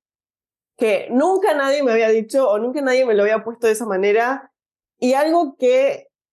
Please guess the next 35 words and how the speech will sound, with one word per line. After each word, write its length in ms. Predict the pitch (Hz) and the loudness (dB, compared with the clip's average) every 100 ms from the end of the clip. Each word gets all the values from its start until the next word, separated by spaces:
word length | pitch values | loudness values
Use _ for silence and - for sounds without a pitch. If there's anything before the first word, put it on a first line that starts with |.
| _ _ | _ _
de 160 | 220 220 | -2 0
verdad, 420 | 208 208 226 247 | 2 0 0 0
o 80 | 254 | -2
sea, 300 | 247 202 190 | -2 -2 -2
hizo 220 | 202 226 | -2 -2
como 160 | 214 208 | -2 -4
un 100 | 208 | -4
cambio 280 | 208 220 208 | -2 0 2
en 40 | |
mí, 340 | 202 208 226 - _ | 2 2 0 -4 _
que, 440 | - 208 202 190 - - _ _ - | -2 0 0 0 -4 -10 _ _ -4
porque, 340 | 214 208 202 | -2 0 0
o 60 | 208 | 0
sea, 260 | 214 196 165 | 0 0 0
el 200 | 214 208 | 0 -2
contexto 580 | 226 226 262 262 - 277 | -4 -2 -4 -4 -2 0
es 160 | 254 | 0
que 140 | 254 247 | -2 -2
en 60 | 226 | -2
este 140 | 247 | -4
momento 440 | 233 214 220 240 | -2 0 0 -2
yo 300 | 240 226 220 214 | -2 -2 0 0
recién 260 | 214 214 | -2 -4
estaba 240 | 220 220 214 | -2 -4 -4
empezando 400 | 202 208 202 202 | -4 -2 -2 0
como 180 | 190 | -2
a 40 | 190 | -4
hacer 180 | 214 208 | -4 -4
fotografía 720 | 208 190 190 196 202 196 202 | -2 -2 -2 0 0 0 -2
en 140 | 202 196 | -2 -2
las 120 | 202 | -2
Fashion 240 | 240 254 | -2 0
Weeks, 560 | 254 277 262 277 - - | 2 0 -2 -6 -14 -8
y, 580 | - 233 226 214 208 196 | -2 2 2 2 2 2
mm, 400 | 185 185 180 165 | 2 0 0 -4